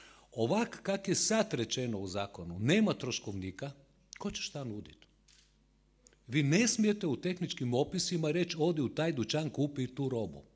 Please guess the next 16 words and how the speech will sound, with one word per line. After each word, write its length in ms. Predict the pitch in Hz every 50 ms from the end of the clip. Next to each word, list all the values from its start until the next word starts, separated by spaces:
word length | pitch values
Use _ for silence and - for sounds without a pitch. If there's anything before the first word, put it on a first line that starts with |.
| _ _ _ _ -
jer 160 | 127 127 -
će 100 | - 139
vas 220 | 127 120 104 -
optužit 580 | 113 92 - - 143 170 185 175 202 180 - - - - - - _ _ -
da 200 | 135 165 170 165 - - - - - - - _ _ _ _ _ _ -
ste 200 | - - - 156
primili 420 | - - 120 127 139 151 147 147
pocket 400 | - - 135 139 139 - - -
money 340 | - 110 131 147 147 135 120
od 60 | 104
nekog 300 | 104 127 131 - 117 110
proizvođača. 640 | - 123 117 113 104 117 110 - 117 117 117 - -
To 120 | - - 117
je 40 |
silna 340 | - - - 165 160 156 151
oprema. 520 | 139 131 135 131 - - 87 78 78 78